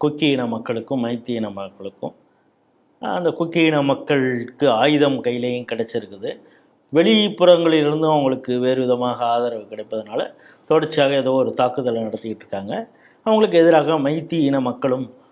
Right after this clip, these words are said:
போராடி கொண்டு இருக்கிறார்கள். இது அரசு மிகப்பெரிய லெவல்ல இறங்குனுச்சுன்னா அது பெரிய உயிர் சேதம்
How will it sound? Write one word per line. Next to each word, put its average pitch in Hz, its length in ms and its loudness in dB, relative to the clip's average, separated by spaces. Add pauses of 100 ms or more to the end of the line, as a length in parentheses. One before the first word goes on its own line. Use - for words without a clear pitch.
(160)
போராடி 143 360 2
கொண்டு 120 260 -2
இருக்கிறார்கள். 107 640 -4 (720)
இது 175 680 4 (600)
அரசு 240 380 6
மிகப்பெரிய 208 600 4
லெவல்ல 208 500 4 (380)
இறங்குனுச்சுன்னா 202 680 2
அது 160 420 2
பெரிய 175 300 0
உயிர் 170 240 2
சேதம் 170 540 0